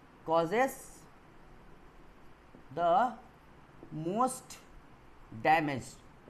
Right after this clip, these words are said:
to anything, है ना। तो दा-, क्या, क्यों होता है? क्योंकि इसका penetrating power है वो सबसे ज़्यादा है,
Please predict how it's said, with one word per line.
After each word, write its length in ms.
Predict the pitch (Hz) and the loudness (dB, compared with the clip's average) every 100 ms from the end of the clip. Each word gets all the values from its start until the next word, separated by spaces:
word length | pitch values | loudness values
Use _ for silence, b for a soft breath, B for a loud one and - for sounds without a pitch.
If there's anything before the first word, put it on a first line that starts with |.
| - - - | -20 -12 -8
to 100 | 220 - | -6 -4
anything, 420 | 196 202 - 113 - - - - - - - - - - | -4 -4 -6 -10 -12 -18 -20 -20 -20 -20 -20 -20 -12 -2
है 100 | 208 | 4
ना। 160 | 214 123 104 - - - - - - - - - - | 4 4 -2 -16 -20 -20 -20 -20 -20 -20 -20 -12 -8
तो 80 | |
दा-, 340 | 151 120 156 - 156 165 151 - | -8 0 2 4 0 -4 -4 -2
क्या, 140 | 190 190 | 2 2
क्यों 220 | 190 254 | 2 2
होता 200 | 247 240 | 6 6
है? 80 | 247 | 6
क्योंकि 280 | 226 220 240 | 4 -4 -2
इसका 180 | 247 254 | 0 2
penetrating 680 | - 220 226 247 247 262 254 | 4 4 4 4 4 2 6
power 280 | 240 214 185 | 10 10 10
है 60 | |
वो 60 | 185 | 8
सबसे 320 | - 226 226 | 6 2 6
ज़्यादा 320 | 262 226 196 160 | 8 10 10 6
है, 260 | 110 82 | 4 -2